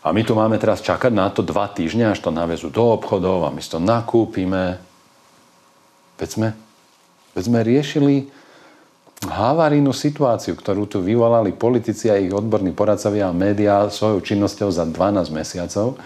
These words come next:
Ocitli sme sa v niečom, o čom nám tvrdili, že je najstrašnejšie na svete, pretože áno, počet úmrtí na jeden milión obyvateľov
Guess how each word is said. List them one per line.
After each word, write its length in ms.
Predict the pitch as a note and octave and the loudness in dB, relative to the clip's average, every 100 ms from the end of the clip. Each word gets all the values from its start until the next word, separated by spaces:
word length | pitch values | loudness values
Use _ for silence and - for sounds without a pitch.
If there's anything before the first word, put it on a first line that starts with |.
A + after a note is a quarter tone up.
| - - - | -18 -18 -4
Ocitli 320 | G2+ G2+ A#2 G#2 | -2 0 0 2
sme 240 | G#2+ A2 | 2 2
sa 80 | G#2+ | 0
v 160 | D#2+ | 2
niečom, 720 | F2 F#2 F2 - F2 E2+ A2+ D3 - _ _ _ _ _ _ _ _ _ _ _ - | 2 2 0 -2 -2 0 -2 -4 -14 _ _ _ _ _ _ _ _ _ _ _ -8
o 60 | G2+ | -2
čom 160 | A#2+ A#2+ | 0 2
nám 160 | A2 | 2
tvrdili, 400 | F#2 G#2 B2 A#2+ | 2 2 2 2
že 240 | G#2+ G#2+ G#2 | 2 2 4
je 0 | |
najstrašnejšie 960 | G2 A2 C3+ - A#2 - G#2+ - D2 | 4 2 0 -2 -4 -2 -2 -2 -6
na 80 | C2 | -6
svete, 400 | - E2+ E2+ D3+ | -4 -2 0 0
pretože 320 | - F#2 E2+ | 0 -2 0
áno, 400 | - E2 F#2+ B2+ | -2 0 0 0
počet 320 | A2+ - D#2+ | -2 -4 -4
úmrtí 320 | F2 G2 F#2 E2+ | 0 -2 -2 -2
na 160 | F2 | -2
jeden 160 | F2+ D#2+ | -2 -2
milión 320 | E2+ F2+ D#2 | -2 -4 -4
obyvateľov 720 | D2+ F2 E2+ E2+ F#2 F2 E2+ | -4 -4 -2 -4 -4 -2 -4